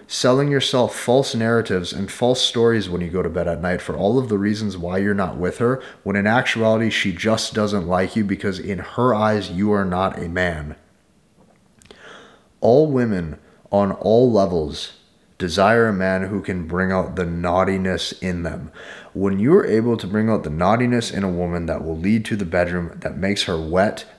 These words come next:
that turns her on, that gets her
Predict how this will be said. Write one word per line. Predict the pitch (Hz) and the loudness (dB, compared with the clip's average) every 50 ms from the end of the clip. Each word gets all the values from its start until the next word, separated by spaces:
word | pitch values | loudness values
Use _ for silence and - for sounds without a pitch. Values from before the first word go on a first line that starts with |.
| _ | _
that | - 90 85 - | -6 -6 -6 -4
turns | - - 98 98 95 - | -4 -2 -2 -2 -2 -2
her | - 95 82 | -2 -2 -2
on, | 82 85 90 92 101 107 117 113 - - - - - - - - - | -2 0 2 2 2 2 0 -2 -6 -14 -20 -20 -20 -20 -20 -14 -6
that | - 101 98 90 - - - 101 101 92 101 | 0 2 4 4 2 0 -4 -6 -6 -6 2
gets | 101 123 127 - - | 2 2 4 2 0
her | - - 117 113 117 120 131 135 135 - | -2 2 4 4 6 6 4 4 0 -2